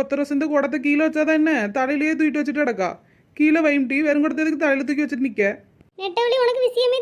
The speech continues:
Speaker 2: தெரிய மாட்டேங்கி. குடத்தை கீழே வச்சு தூக்கிட்டு போயிடறாள் வட்டி, மாத்தி மாத்தி தூக்கிட்டு போயிடறாள், அதான் தலையில வச்சிருக்கேன். இது வேற புது குடமா, பேரு கூட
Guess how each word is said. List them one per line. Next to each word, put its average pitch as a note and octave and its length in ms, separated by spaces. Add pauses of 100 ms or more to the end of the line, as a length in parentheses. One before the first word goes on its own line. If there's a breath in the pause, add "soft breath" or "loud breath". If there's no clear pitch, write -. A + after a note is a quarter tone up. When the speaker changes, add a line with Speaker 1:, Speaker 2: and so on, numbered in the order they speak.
Speaker 2:
தெரிய A#4 160
மாட்டேங்கி. E4+ 400 (360 soft breath)
குடத்தை A4+ 340
கீழே A#4+ 240
வச்சு B4 220
தூக்கிட்டு A#4+ 300
போயிடறாள் A#4 320
வட்டி, G4 200 (380 soft breath)
மாத்தி G#4 280
மாத்தி B4 220
தூக்கிட்டு A#4+ 300
போயிடறாள், F#4+ 320
அதான் A4+ 200
தலையில G#4 260
வச்சிருக்கேன். G4+ 320
இது A#4 100
வேற A#4+ 100
புது A#4+ 220
குடமா, A#4+ 320 (140)
பேரு G4+ 260
கூட B4 140